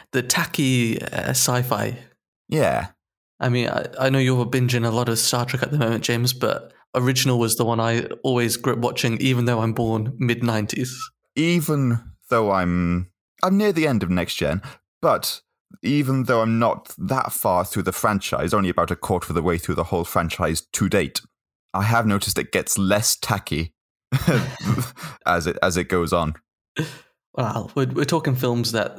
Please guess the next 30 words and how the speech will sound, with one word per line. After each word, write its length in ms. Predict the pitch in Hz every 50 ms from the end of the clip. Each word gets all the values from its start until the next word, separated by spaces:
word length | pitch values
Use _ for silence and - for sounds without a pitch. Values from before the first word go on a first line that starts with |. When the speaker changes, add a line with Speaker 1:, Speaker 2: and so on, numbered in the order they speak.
| - -
Speaker 1:
that 140 | 104 101 -
they've 140 | 120 113 104
been 160 | 117 113 113
watching. 280 | 110 - - - 160
So 220 | 151 - - 123 127
Invasion 440 | 127 127 123 131 127 131 131 131 131
of 40 |
the 80 | 120 120
Body 240 | - - 139 131 131
Snatchers, 460 | 131 - 147 135 131 - - 190 170
have 40 | 139
you 60 | 127
seen 160 | 123 - 147
that 140 | 139 147 -
one, 100 | 165 160
James? 400 | 156 185 208 262 - - - - _ _ _ _ _ _ - -
Speaker 2:
I 60 | 107
feel 320 | - - - 190 180 127 90
I 60 | 82
have. 380 | 82 76 60 60 73 92 - -
It's 180 | - 143 - -
the 100 | - 104
one 300 | 95 110 127 139 139 135
with 260 | 123 113 92 - -
Venus 400 | - 117 123 123 123 117 113 -
flytraps 840 | - - - - 127 123 123 123 110 - - - 90 69 - - -
which 340 | - 92 85 - - - -
pose 400 | - 117 107 107 104 98 92 98
as 80 | 92
people. 580 | - - - - - 196 - - 76 85 90